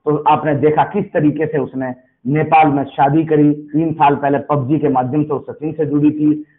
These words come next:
इंडिया आकर उसको कितना अच्छा लग रहा है। जेल में भी दो दिन रही,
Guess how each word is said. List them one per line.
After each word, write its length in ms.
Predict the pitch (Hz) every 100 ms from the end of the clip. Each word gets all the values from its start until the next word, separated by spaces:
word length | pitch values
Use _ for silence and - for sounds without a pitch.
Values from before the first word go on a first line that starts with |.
| -
इंडिया 300 | 202 165 175
आकर 320 | - 143 147
उसको 240 | 151 147 147
कितना 280 | 139 135 143
अच्छा 280 | - -
लग 160 | 160 156
रहा 280 | 147 143 147
है। 280 | 147 143 117
जेल 240 | 165 190
में 140 | 190
भी 100 | 180
दो 160 | 160 165
दिन 200 | 151 165
रही, 260 | 160 185